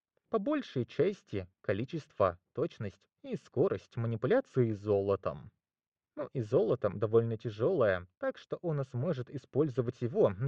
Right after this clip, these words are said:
для тренировки под нагрузками. Сейчас конец июля тысяча четыреста девяносто шестого года по Каэнрике. Гайя планирует упорно тренироваться на протяжении примерно пяти месяцев,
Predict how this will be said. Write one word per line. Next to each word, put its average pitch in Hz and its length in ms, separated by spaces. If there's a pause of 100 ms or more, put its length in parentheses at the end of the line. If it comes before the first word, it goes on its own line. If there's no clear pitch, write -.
для 254 160
тренировки 135 840
под - 240
нагрузками. 101 840 (800)
Сейчас 107 520
конец 196 300 (180)
июля 107 580 (120)
тысяча 190 420
четыреста 135 600
девяносто 127 580
шестого 127 460
года 104 520 (140)
по 302 140
Каэнрике. 104 920 (680)
Гайя 120 560
планирует 117 720
упорно 202 500
тренироваться 143 920
на 131 160
протяжении 131 720
примерно 120 600
пяти - 260
месяцев, 123 720